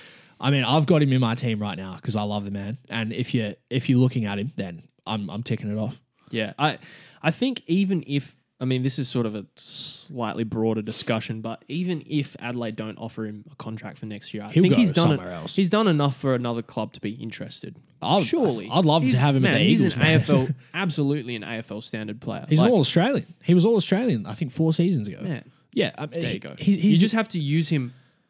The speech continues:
Speaker 2: with his strengths. You know what I mean?
Speaker 1: Yeah,
Speaker 2: Like,
Speaker 1: exactly. He,
Speaker 2: he's,
Speaker 1: he
Speaker 2: he's not the best at everything, but his strengths, what he's good at, is good. And it pro-, i-, if you can utilize that for your team, he's a good player.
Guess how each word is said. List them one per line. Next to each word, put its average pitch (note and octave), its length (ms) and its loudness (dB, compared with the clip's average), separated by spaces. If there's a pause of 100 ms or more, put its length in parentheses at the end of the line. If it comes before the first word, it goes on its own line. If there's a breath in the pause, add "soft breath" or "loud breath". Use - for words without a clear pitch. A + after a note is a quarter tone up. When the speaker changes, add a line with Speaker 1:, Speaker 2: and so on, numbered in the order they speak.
(100)
Speaker 2:
with B2+ 200 0
his B2+ 240 -2
strengths. - 580 -6
You C3+ 60 -2
know C3+ 80 2
what C3+ 80 2
I C3 80 2
mean? C3 320 -4
Speaker 1:
Yeah, G#3+ 100 2
Speaker 2:
Like, A#2 80 2
Speaker 1:
exactly. C#3+ 500 -4
He, D3+ 180 2
Speaker 2:
he's, D#3 120 6
Speaker 1:
he E3 160 0
Speaker 2:
he's D3+ 180 0
not F3 220 -2
the C3+ 60 -4
best C3+ 320 -4
at A#2+ 160 -4
everything, A#2+ 540 -2
but G#2+ 220 -10
his C3 200 -4
strengths, - 560 -6
what C3+ 160 -2
he's C#3+ 160 2
good B2 180 0
at, G#2+ 180 -4
is A#2 160 -4
good. G#2 260 -4
And G#2 140 -10
it E2+ 60 -12
pro-, A#2+ 180 -8 (140)
i-, A2+ 120 -10 (120)
if C3 140 -2
you C#3 80 2
can B2+ 180 -2
utilize A#2+ 460 2
that A2+ 240 -6
for B2 100 -8
your G#2+ 160 -4
team, A#2+ 400 -2 (220)
he's A2 100 -8
a A2 40 -12
good A2 120 -6
player. F#2 220 -12